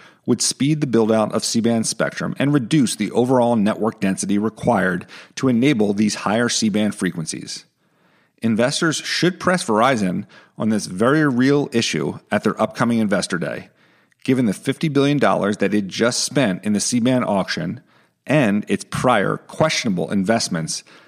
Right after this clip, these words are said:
in millimeter wave spectrum and network equipment. A T and T's apparent near-term interest in deploying C-band, given their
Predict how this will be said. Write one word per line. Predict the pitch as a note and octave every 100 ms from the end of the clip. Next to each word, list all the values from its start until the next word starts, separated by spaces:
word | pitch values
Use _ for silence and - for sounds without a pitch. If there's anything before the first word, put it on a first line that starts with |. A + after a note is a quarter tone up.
| _
in | - F#2+
millimeter | G2 B2 C#3 C3+
wave | C3+ D3
spectrum | - F2+ - G#2+ -
and | A2
network | F#2 - G#2 G#2
equipment. | - - D3+ F#2+ - - _ _ _ _ _ _ _ _ _ _ _ _ -
A | C3+
T | E3+
and | D#3+
T's | - C3+ C3 B2 -
apparent | - - B2 B2 - - - _ -
near-term | F2 G#2+ D3+ - A2 G2
interest | G2 G2 F#2+ G2+
in |
deploying | F#2+ - G2 F#2
C-band, | F2 G#2 F2+ E2+ F2 A#2 - _ _ _ _ -
given | A#2+ A2
their | G2+ F#2+